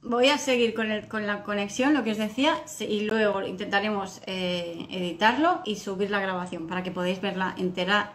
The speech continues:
eh, los que no, los que acabáis de aterrizar. Mm,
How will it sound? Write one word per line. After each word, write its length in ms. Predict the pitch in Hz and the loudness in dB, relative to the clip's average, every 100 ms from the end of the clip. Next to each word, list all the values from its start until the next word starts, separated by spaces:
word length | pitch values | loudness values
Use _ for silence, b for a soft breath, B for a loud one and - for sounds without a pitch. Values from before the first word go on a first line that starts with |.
| - | -10
eh, 300 | 196 180 175 | -6 -4 -2
los 160 | 180 185 | -2 -4
que 100 | 190 | 0
no, 680 | 180 180 175 170 170 165 - - _ - | 2 2 2 -2 -6 -10 -14 -20 _ -10
los 140 | 208 202 | -6 -2
que 60 | |
acabáis 300 | 202 185 185 | 0 2 2
de 80 | 196 | 0
aterrizar. 480 | 185 175 165 160 156 - b b b b b b b b _ _ _ _ _ _ - | -4 -6 -6 -10 -12 -16 b b b b b b b b _ _ _ _ _ _ -6
Mm, 560 | 196 196 190 180 175 | -2 0 2 0 0